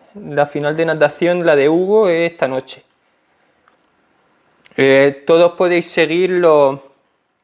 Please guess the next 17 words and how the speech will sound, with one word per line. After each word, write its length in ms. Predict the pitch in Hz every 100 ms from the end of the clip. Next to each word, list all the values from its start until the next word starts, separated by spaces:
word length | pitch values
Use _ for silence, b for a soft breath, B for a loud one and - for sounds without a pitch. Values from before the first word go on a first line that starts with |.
| _ _
los 260 | 143 139 139
resultados 680 | 143 - 127 - 160 165
y 80 | 165
los 140 | 160 160
horarios 680 | 151 151 147 147 143 143
de 360 | 143 143 143 143
participación 640 | 147 143 151 156 147 156 147
de 80 |
los 80 | 147
deportistas 480 | 143 143 - 147 147
españoles 500 | - 151 143 143 143
en 80 | 139
los 140 | 131
vídeos 260 | 139 135 -
que 100 | 135
estoy 180 | - 139
subiendo. 520 | 131 139 160 175